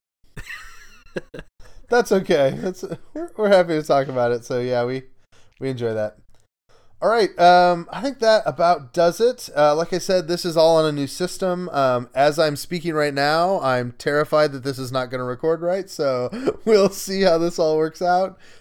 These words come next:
Speaker 2: But hopefully you're getting much better audio quality this week. And, uh, if you're listening on YouTube, thanks for joining us. We're gonna kinda keep trying to do that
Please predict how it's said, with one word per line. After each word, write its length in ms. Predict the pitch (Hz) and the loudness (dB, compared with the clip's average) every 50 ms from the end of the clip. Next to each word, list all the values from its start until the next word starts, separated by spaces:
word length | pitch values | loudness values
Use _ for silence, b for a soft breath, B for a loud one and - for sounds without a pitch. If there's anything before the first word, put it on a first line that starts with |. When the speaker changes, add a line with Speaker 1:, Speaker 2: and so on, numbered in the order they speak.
| b b - | b b 4
Speaker 2:
But 220 | 170 156 156 143 | 6 6 6 6
hopefully 320 | 156 185 185 - 190 185 180 | 6 2 0 2 0 0 2
you're 100 | 165 151 | 2 0
getting 260 | 151 160 151 147 151 | 0 -2 -2 -2 -2
much 220 | 165 - - - - | -2 -2 -2 0 -2
better 180 | 175 160 160 | 0 2 4
audio 260 | 147 147 147 147 143 131 | 2 2 2 0 -2 -2
quality 400 | - 165 151 143 139 135 135 131 | 0 0 2 2 2 0 -2 -4
this 260 | 123 127 117 - - | -6 -8 -8 -8 -8
week. 360 | 151 143 143 135 117 - b b b b b b b | -6 -6 -6 -6 -8 -14 b b b b b b b
And, 540 | - 127 135 135 135 131 131 131 131 127 123 131 | -8 -4 -2 -2 0 0 0 0 -2 -2 -2 0
uh, 100 | 127 127 | 0 0
if 100 | 123 - | 0 -2
you're 100 | 160 160 | -2 -2
listening 260 | 170 160 - 175 151 135 139 | -2 -4 -4 -6 -6 -6 -6
on 40 | 156 | -6
YouTube, 400 | 180 185 - - 196 185 180 151 | -6 -6 -4 -2 0 0 0 2
thanks 200 | 165 165 156 - | 0 0 0 0
for 80 | - 147 | -4 -4
joining 380 | 131 156 165 160 156 156 156 151 | -4 -2 -2 -2 -2 -2 -2 0
us. 220 | 151 151 - - | 0 -2 -2 -4
We're 80 | 147 135 | -8 -8
gonna 120 | 135 131 | -8 -8
kinda 260 | 120 - 135 127 127 120 | -6 -6 -6 -6 -6 -8
keep 240 | - - 160 139 120 | -10 -12 -14 -14 -14
trying 240 | - - 147 139 135 131 | -8 -6 -6 -6 -6 -6
to 20 | 131 | -8
do 40 | 131 | -6
that 360 | 123 131 131 131 127 127 - | -2 -2 0 0 -2 -6 -10